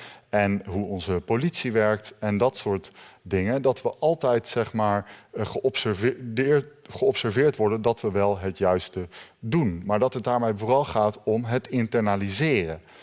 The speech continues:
Om het idee dat we een samenleving creëren waarin wij bepaalde ideeën in ons hoofd hebben, eh, van hoe wij ons, eh, moeten gedragen.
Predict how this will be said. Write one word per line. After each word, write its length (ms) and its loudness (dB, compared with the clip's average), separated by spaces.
Om 160 2
het 160 -2
idee 440 0
dat 200 0
we 80 -4
een 120 -2
samenleving 720 0
creëren 540 0
waarin 300 0
wij 140 2
bepaalde 420 0
ideeën 480 2
in 120 -2
ons 180 -6
hoofd 320 0
hebben, 380 0
eh, 180 2
van 240 -6
hoe 140 -4
wij 120 4
ons, 540 -4
eh, 160 -2
moeten 300 -4
gedragen. 640 0